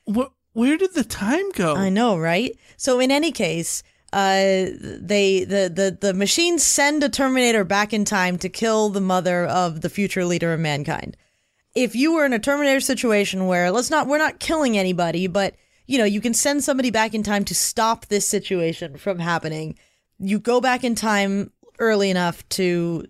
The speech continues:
Speaker 2: stop Pat Hayden. Like, that's what you do.
Speaker 1: Yeah, apparently.
Speaker 2: You, you, you walk into Pat Hayden's office and you say, "Pat,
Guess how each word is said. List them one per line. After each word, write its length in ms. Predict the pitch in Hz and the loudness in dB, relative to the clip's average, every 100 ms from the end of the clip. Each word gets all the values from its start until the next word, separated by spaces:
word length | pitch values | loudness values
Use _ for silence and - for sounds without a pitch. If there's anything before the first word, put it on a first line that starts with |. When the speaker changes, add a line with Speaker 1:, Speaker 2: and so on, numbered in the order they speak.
| - | -12
Speaker 2:
stop 560 | - - 185 170 - - _ _ | -8 -2 0 0 -4 -20 _ _
Pat 200 | - 170 | -4 -4
Hayden. 360 | 170 139 - - _ _ _ _ _ _ _ _ _ _ _ _ _ _ _ - | -4 -8 -12 -20 _ _ _ _ _ _ _ _ _ _ _ _ _ _ _ -4
Like, 160 | 202 | -2
that's 280 | 185 196 185 | 0 -2 -2
what 120 | 185 | -4
you 120 | 160 156 | -4 -6
do. 120 | - - _ _ _ _ _ _ - - - - _ _ _ _ _ _ _ _ _ _ | -8 -14 _ _ _ _ _ _ -16 -14 -14 -18 _ _ _ _ _ _ _ _ _ _
Speaker 1:
Yeah, 300 | 220 170 247 240 - | -2 0 0 -4 -14
apparently. 480 | 160 175 220 160 147 _ _ _ _ _ - | -6 -4 -4 -4 -10 _ _ _ _ _ -6
Speaker 2:
You, 200 | 196 202 | -2 -2
you, 440 | 190 196 208 170 196 | -2 -2 -2 -2 -2
you 140 | 190 | 0
walk 280 | 190 226 254 | 0 0 0
into 120 | 247 | -2
Pat 220 | 233 226 | 0 0
Hayden's 240 | 233 220 208 | 0 0 2
office 480 | 190 190 185 180 | 0 2 0 0
and 120 | 123 170 | -2 -2
you 120 | 170 | -2
say, 460 | - 180 175 170 - _ _ _ | 0 0 0 -2 -8 _ _ _
"Pat, 360 | - 196 196 | -2 0 0